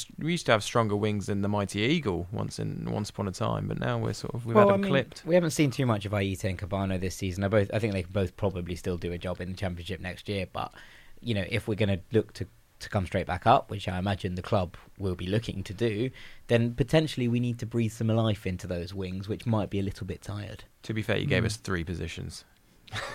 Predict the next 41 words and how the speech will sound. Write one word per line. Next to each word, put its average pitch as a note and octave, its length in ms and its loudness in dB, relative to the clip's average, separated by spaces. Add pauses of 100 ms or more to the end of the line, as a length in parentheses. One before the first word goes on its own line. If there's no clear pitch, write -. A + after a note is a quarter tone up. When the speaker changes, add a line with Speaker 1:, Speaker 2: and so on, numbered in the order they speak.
(600)
Speaker 3:
If B2+ 140 4
Speaker 2:
Yeah, D#3+ 60 12
Speaker 3:
we're D#3+ 80 12
t-, F#3+ 80 8
if D3 160 8
we're F3 60 12
Speaker 2:
no, D3+ 40 8
I - 20 6
Speaker 3:
talking F3+ 220 10
Speaker 2:
know. C#3+ 60 10
Speaker 3:
about, G#2+ 320 8
if - 480 8
we're, F#3+ 180 12 (160)
if D3 140 6
we're F3+ 60 12
Speaker 2:
<laughs> - 20 12
It - 20 8
was E3+ 100 8
a F#3 40 10
Speaker 3:
talking F3 60 8
Speaker 2:
question, B2 320 8
Speaker 3:
about - 140 8
Speaker 2:
not D3 160 8
me. C3 280 4
<laughs> - 120 -6
Speaker 1:
Yeah, D3 220 12
I C#3 40 12
know, A#2 180 10
but G#2+ 60 8
we A#2 120 12
are A2+ 60 12
screwed A2+ 320 4
though, G2 120 4
aren't G#2 140 4
we? G2+ 120 0
If F#2+ 120 -4
we're G#2 60 2
gonna G2 180 2
go G2+ 140 2
into, G2 440 0
uh, G2+ 140 2